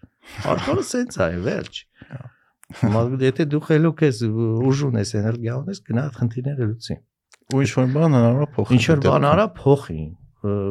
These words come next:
Speaker 1: տենց է աշխարհը աշխատում, այդ, այդ ճիշտը դա է։
Speaker 2: Հա, այդ, այդ Սթիվ Ջոբսն է շատ լավ ասում
Speaker 1: Հա,
Speaker 2: էր։
Speaker 1: դա, այդ մարդիկ իրանք տենց են եղել։
Speaker 2: Հա։
Speaker 1: Այդ մարդիկ տենց իրանց այդ գծով, իրանց այդ ման-, բնավորությամբ հասնում են ինչ-որ բանի, որտեղ հույսները իրանց վրա են դնում։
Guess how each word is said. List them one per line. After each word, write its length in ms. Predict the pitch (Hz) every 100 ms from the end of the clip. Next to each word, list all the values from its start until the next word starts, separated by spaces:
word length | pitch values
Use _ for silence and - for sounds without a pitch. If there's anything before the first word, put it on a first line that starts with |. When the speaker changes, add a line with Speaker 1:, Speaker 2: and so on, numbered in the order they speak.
| 101 101
Speaker 1:
տենց 260 | - 139
է 60 | -
աշխարհը 420 | 101 - - 82
աշխատում, 540 | 82 92 - - - -
այդ, 240 | 82 -
այդ 200 | - 92
ճիշտը 340 | - 110 - 120
դա 180 | 110 101
է։ 140 | - - _ _
Speaker 2:
Հա, 200 | - 110 117 -
այդ, 240 | 110 107
այդ 200 | - 117 -
Սթիվ 320 | - - 117
Ջոբսն 340 | 117 104 - -
է 60 |
շատ 300 | 98 - 92
լավ 180 | - 92
ասում 320 | 90 - -
Speaker 1:
Հա, 60 | 104 123 139
Speaker 2:
էր։ 240 | 139 135 131
Speaker 1:
դա, 180 | 123 123
այդ 260 | 143 131 117
մարդիկ 420 | 113 120 170 -
իրանք 220 | 131 131
տենց 280 | - 101 -
են 120 | 85
եղել։ 220 | 82 78 85
Speaker 2:
Հա։ 140 | 110
Speaker 1:
Այդ 260 | 117 117 -
մարդիկ 320 | 113 113 -
տենց 300 | - 135 123
իրանց 400 | - 113 113 110
այդ 180 | 110 -
գծով, 400 | - 107 - 123
իրանց 320 | 101 98 98 101
այդ 160 | 95
ման-, 240 | 92 95 95
բնավորությամբ 480 | 101 113 113 135
հասնում 400 | 87 87 - 110 98
են 140 | 85
ինչ-որ 280 | 76 - 78
բանի, 240 | 76 90 170
որտեղ 240 | 131 107
հույսները 420 | 120 127 120 165
իրանց 280 | 131 131 147
վրա 220 | - 101 117
են 160 | 113
դնում։ 300 | 90 78 73